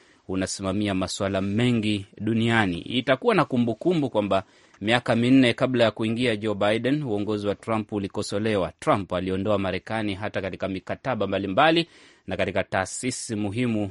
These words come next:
ikiwemo kutishia kupunguza ufadhili wa Marekani, hasa katika shirika la afya duniani na mambo mengine. Katika Live Talk tumewalika wachambuzi. Kando na wewe msikilizaji kwa mchango wako, tunaye Moses Mtente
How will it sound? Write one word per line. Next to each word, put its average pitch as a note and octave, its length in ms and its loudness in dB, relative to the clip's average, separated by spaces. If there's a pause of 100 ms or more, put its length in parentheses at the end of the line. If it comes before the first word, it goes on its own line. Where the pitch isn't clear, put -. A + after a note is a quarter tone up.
(120)
ikiwemo G2 720 -2 (640)
kutishia G2+ 920 -2
kupunguza G2 720 -4 (140)
ufadhili G2 520 -4
wa F#2 80 0
Marekani, A#2+ 640 0
hasa G2+ 300 -6
katika F2+ 300 -6
shirika F#2 380 -8
la F2 180 -2
afya F2+ 340 -4 (120)
duniani G2 500 -4
na F#2+ 100 -4
mambo F#2 320 -4
mengine. E2 420 -8 (580)
Katika C#3 240 6
Live E3 240 6
Talk G#3 280 2
tumewalika B2+ 840 4
wachambuzi. B2+ 760 2 (500)
Kando A#2+ 280 4
na G#2+ 140 4
wewe C#3+ 220 8
msikilizaji A#2+ 680 2
kwa A2 120 -2
mchango G2 320 0
wako, D3+ 360 4 (840)
tunaye A2+ 320 4
Moses A#2 500 2
Mtente A#2+ 540 2